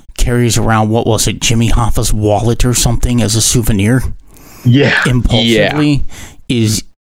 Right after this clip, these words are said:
Speaker 1: is not a sign of mental stability. Uh, calling
Speaker 3: No.
Speaker 1: the cops once you realized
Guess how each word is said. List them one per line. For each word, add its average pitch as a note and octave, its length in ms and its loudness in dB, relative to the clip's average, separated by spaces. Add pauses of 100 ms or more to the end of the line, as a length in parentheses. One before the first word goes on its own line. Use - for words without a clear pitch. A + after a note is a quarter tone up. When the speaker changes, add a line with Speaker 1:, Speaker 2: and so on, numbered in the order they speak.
Speaker 1:
is A2+ 200 -2
not A2 520 0
a C3 80 2
sign C3+ 360 2
of C3 140 -2
mental C3 320 0
stability. C#3+ 680 0 (600)
Uh, A2+ 360 0
calling B2+ 260 0
Speaker 3:
No. C3 300 4
Speaker 1:
the A2 60 4
cops - 460 0
once A#2+ 280 -2
you A2 160 -2
realized D3+ 680 2